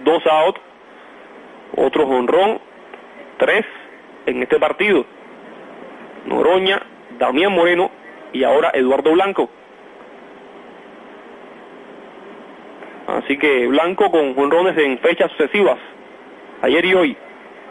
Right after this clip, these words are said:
Está Medina en un conteo favorable de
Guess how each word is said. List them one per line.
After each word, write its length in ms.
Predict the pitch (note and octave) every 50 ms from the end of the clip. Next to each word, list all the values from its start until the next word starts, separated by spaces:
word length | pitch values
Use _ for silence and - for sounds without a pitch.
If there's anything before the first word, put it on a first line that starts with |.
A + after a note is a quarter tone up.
| - - - - - - - - - - - - - - - - - - -
Está 760 | - - - - G3 G3 F#3+ F#3 F3+ E3+ D#3+ D#3 D3 C#3 - -
Medina 520 | D3 D#3 D#3+ F3 G#3 G#3+ G#3 G3+ G3 - - - - - - -
en 160 | - B2 D3+ E3
un 80 | F3
conteo 600 | D#3+ D#3+ D3 D3 E3+ F3 F3 E3 D#3 C#3 B2 A2 -
favorable 580 | - C3 C#3 C#3+ D3+ E3 F3+ F#3+ F#3+ F3+ F3 D#3+
de 340 | D3+ D3 C#3+ C3+ B2+ - -